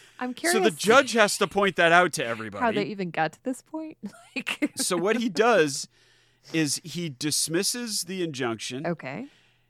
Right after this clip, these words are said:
Speaker 2: He says that this, the people who put on the fight had no license to hold a boxing match.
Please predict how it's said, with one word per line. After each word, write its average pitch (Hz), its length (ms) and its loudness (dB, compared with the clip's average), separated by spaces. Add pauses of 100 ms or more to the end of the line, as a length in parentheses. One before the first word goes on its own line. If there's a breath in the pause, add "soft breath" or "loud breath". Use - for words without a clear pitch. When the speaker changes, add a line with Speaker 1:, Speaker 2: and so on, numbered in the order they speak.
(160 soft breath)
Speaker 2:
He 165 160 -6
says 165 300 -2
that 147 180 -6 (100)
this, 135 300 -4
the 143 160 -6
people 202 320 -6
who 175 80 0
put 139 260 -4
on 220 260 -2
the 196 80 -4
fight 123 320 -4
had 131 260 -10
no 123 260 -2
license 156 680 -4
to 127 160 -8
hold 143 260 -6
a 151 60 -4
boxing 123 440 -4
match. 107 460 -12